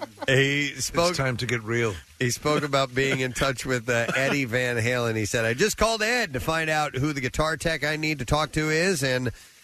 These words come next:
Speaker 1: some of the gear I need." He said, "Everybody's fully aware of the residency. We live in small circles here. We have the same manager, everything. The stuff you sing along with, I wrote. I'm a part owner." It's in the D N A. Whatever happens with Van Halen,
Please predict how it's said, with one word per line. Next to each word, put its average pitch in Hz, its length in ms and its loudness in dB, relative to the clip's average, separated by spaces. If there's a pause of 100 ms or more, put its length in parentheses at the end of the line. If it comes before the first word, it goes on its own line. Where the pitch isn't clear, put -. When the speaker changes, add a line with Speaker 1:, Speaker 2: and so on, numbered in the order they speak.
(240)
Speaker 1:
some 160 220 0
of 151 40 0
the 131 60 2
gear 170 300 2
I 143 120 0
need." 117 460 -2 (340)
He 123 80 0
said, 139 160 2
"Everybody's 208 400 2
fully 180 260 2
aware 147 560 2
of 151 120 -2
the 123 80 0
residency. 120 680 0
We 160 120 0
live 160 160 0
in 139 100 -2
small 131 320 0
circles 117 460 -2
here. 95 260 0
We 135 140 2
have 117 160 2
the 104 80 0
same 123 360 0
manager, 113 600 2
everything. 117 500 0
The 117 60 0
stuff 120 340 -2
you 110 160 0
sing 135 220 0
along 143 320 2
with, 170 240 0
I 151 180 2
wrote. 170 400 0
I'm 113 160 -2
a 117 60 -2
part 170 320 4 (100)
owner." 117 480 0 (520)
It's 123 180 0
in 214 120 4
the 214 100 0
D 185 220 2
N 170 120 2
A. 139 240 2
Whatever 175 340 0
happens 156 320 0
with 131 120 -2
Van 131 220 -2
Halen, 127 380 0